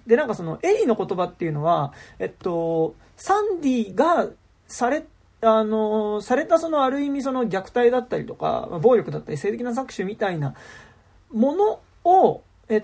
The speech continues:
と、見るっていうことによってエリーが語ってくみたいな構造っていうのがこの映画あった気がするんだけど、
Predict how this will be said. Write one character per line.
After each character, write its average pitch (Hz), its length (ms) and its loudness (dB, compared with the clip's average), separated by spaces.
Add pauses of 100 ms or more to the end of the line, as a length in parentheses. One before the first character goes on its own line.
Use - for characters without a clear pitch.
(140)
と、 190 560 2 (300)
見 320 180 4
る 523 120 0
っ - 20 0
て - 220 -6
い 240 60 4
う 233 100 4
こ 226 140 4
と 277 120 -2
に 240 120 2
よ 180 100 0
っ 165 80 -8
て 269 300 0
エ 254 60 4
リ 262 160 2
ー - 20 -2
が 160 80 0
語 160 240 -4
っ - 80 -6
て 202 120 -4
く 202 120 -4
み 160 100 -4
た 147 120 -4
い 143 40 -4
な 139 80 -4
構 151 220 0
造 147 140 0
っ 143 80 -4
て - 100 -10
い 156 40 -4
う - 20 -2
の 139 100 -4
が - 40 -12
こ 156 100 -6
の 170 80 -4
映 160 40 -6
画 143 100 -4
あ 170 40 -4
っ 170 80 -10
た - 160 -10
気 143 140 -10
が 139 240 -4
す 165 100 -10
る 170 100 -4
ん 156 60 -4
だ 135 80 -4
け 143 100 -8
ど、 147 300 0